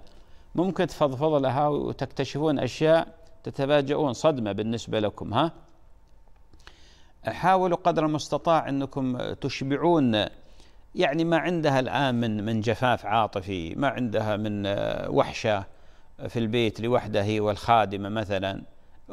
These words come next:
تسوون برنامج أنت وأخواتك إخوانك يوميًا تزورونها، وكل واحد لما يجي يجيب مع بيده شيء، اللي يجيب هدية، اللي يجيب طعام، اللي يجيب حاجة. ترى أحيانًا كبار السن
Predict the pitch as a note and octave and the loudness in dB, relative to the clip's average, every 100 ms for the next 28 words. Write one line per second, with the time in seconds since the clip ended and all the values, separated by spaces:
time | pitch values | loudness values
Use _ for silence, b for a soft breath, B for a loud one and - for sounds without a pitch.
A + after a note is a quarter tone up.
0 | - F2 C#3 - E3 E3+ D3 C3 B2+ C3 | -6 -4 -4 0 2 4 2 2 2 2
1 | C#3 B2+ A2 G#2+ - - - C3+ C3+ - | 2 2 0 -2 -10 -20 -6 -4 -2 -2
2 | G#2+ - A2+ A#2+ A2 A#2 G#2+ - B2 A2 | -4 0 4 4 4 -2 -10 -4 -2 0
3 | G#2 - B2+ C3 F3 D3+ G#2+ A2 A2+ G#2+ | -2 -4 0 0 2 0 0 0 2 2
4 | E2 F#2 - b b b B2 - F3 E3 | 0 -6 -16 b b b -4 0 4 4
5 | C#3+ C3+ C#3 C3+ C#3+ C#3 B2+ B2 B2+ F3 | 4 2 0 0 2 2 0 -2 -2 -6
6 | F#3 G#3 F#3 C#3+ C#3+ E3 F3 C#3 - D3+ | -4 -4 -2 -2 -2 -2 0 0 0 -2
7 | - - - - - - A#3 C#3+ A2 A#2 | -4 -12 -20 -20 -12 -2 2 2 0 -2
8 | G2+ A2+ A2+ G#2+ G#2 G#2 B2 A2+ G#2 A2 | 0 -2 0 0 0 0 -2 -2 -2 -2
9 | G#2+ A2 G#2+ b b b - A#2 G#2+ G#2 | 0 0 -2 b b b -2 0 2 0
10 | G#2+ A2 A#2 A2+ G#2+ - - A2 G#2 G#2+ | 0 -2 -4 -4 -4 -4 -2 -2 -2 -4
11 | G#2 E3 F3 C#3+ - - - - C#3+ D3 | -4 -2 0 0 -2 -12 -16 -4 0 0
12 | A#2 - A#2 A2 F#2+ - B2+ A2+ | 0 -2 -2 -2 -2 -2 0 0